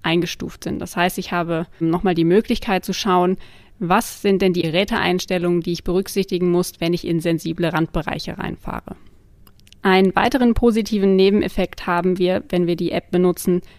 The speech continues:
Durch die optimalen Geräteeinstellungen wird auch automatisch die Abdrift in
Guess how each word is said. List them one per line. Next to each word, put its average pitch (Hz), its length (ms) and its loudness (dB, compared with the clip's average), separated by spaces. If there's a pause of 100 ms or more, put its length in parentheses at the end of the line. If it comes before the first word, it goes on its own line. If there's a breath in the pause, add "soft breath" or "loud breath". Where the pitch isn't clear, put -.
(100 soft breath)
Durch 185 220 4
die - 180 0
optimalen 190 600 4
Geräteeinstellungen 180 1080 0 (240 loud breath)
wird 185 160 2
auch 180 100 2
automatisch 190 920 0 (300)
die 196 160 0
Abdrift - 600 0
in 196 360 2